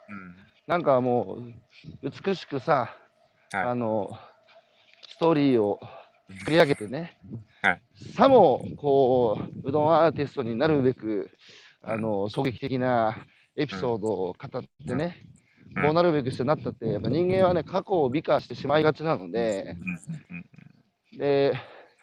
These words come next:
Speaker 2: あの、あなた正直ですよ。
Speaker 1: <laughs> そうですね。嘘つけないですね。
Speaker 2: いやいや、
Speaker 1: はい。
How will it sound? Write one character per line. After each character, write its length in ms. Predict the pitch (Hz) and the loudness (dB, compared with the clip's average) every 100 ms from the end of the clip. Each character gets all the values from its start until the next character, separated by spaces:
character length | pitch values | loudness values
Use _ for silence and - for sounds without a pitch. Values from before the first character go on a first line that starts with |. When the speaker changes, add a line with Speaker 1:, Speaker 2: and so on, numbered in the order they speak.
| _ _ _ _ _ _ _ _ _ | _ _ _ _ _ _ _ _ _
Speaker 2:
あ 200 | 131 135 | 0 0
の、 300 | 135 131 123 - - _ _ _ - - | 2 2 0 -6 -20 _ _ _ -20 -4
あ 100 | 170 | 0
な 80 | 214 | 0
た 60 | |
正 200 | - 180 | 0 2
直 120 | 190 | 2
で 100 | 151 | 0
す 120 | - - | -4 -6
よ。 160 | - - - - - - - - - | -8 -10 -10 -14 -14 -18 -20 -20 -8
Speaker 1:
<laughs> 1400 | - 254 - - - - 196 196 - - - - - - | 2 4 4 2 -2 -6 -8 -10 -12 -16 -20 -20 -20 -20
そ 200 | - - | -20 -12
う 40 | 104 | -6
で 60 | |
す 140 | - - | -2 0
ね。 180 | - - | 0 0
嘘 160 | 131 165 | 0 -4
つ 80 | - | 0
け 80 | 131 | -2
な 60 | |
い 40 | - | 2
で 80 | |
す 40 | 170 | 4
ね。 60 | |
Speaker 2:
い 20 | 156 | 6
や 60 | |
い 40 | 131 | 6
や、 20 | |
Speaker 1:
は 20 | |
い。 60 | - | 4